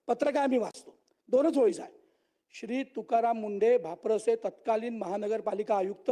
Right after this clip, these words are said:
नागपूर यांच्या मुख्य कार्यकारी अधिकारी स्मार्ट सिटी नागपूर या पदावरील नियुक्तीस शासनाची कार्योत्तर मान्यता देण्यात येत आहे,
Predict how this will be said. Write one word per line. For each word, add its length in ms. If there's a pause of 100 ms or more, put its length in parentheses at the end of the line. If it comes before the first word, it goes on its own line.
नागपूर 380 (520)
यांच्या 640
मुख्य 460
कार्यकारी 800 (340)
अधिकारी 480
स्मार्ट 340
सिटी 280
नागपूर 360
या 100
पदावरील 480
नियुक्तीस 640 (420)
शासनाची 840
कार्योत्तर 540
मान्यता 460
देण्यात 420
येत 180
आहे, 280